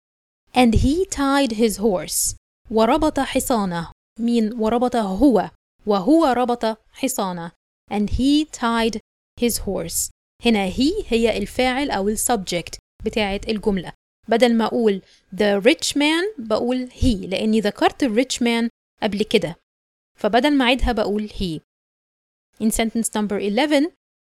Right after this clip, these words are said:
"They looked up." ونظروا لأعلى. نظروا لأعلى. مين هما اللي نظروا؟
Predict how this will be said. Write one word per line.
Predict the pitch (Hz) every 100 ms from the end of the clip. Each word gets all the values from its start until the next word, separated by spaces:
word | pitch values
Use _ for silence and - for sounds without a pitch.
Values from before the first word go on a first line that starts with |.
| _ 202
"They | 233 262 254 262
looked | 415 - - 208
up." | _ _ - - _ _ _ _ _ _ -
ونظروا | 220 233 285 330 311 320 302
لأعلى. | 240 269 262 202 175 170 - _ -
نظروا | 214 262 262 269 277 330
لأعلى. | 277 247 233 180 180 190
مين | 269 339
هما | 302 269
اللي | 220
نظروا؟ | 220 220 208 202